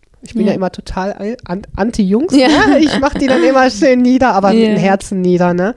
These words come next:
Speaker 2: Mhm.
Speaker 1: Und, äh, es ist dann halt immer, man muss alles mit ein bisschen Humor sehen und dann
Speaker 2: Ja.
Speaker 1: läuft das ganze Leben auch ein bisschen lockerer.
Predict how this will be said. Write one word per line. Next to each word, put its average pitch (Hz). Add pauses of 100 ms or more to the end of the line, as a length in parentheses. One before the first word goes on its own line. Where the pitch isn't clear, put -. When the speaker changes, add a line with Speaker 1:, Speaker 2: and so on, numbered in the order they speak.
Speaker 2:
Mhm. 220 (300)
Speaker 1:
Und, 196
äh, 196
es 190
ist 240
dann 226
halt 214
immer, 233 (280)
man 240
muss 247
alles 240
mit 269
ein 240
bisschen 247
Humor 240
sehen 302 (140)
und 262
dann 262
Speaker 2:
Ja. 254
Speaker 1:
läuft 294
das 247
ganze 269
Leben 240
auch 220
ein 226
bisschen 214
lockerer. 185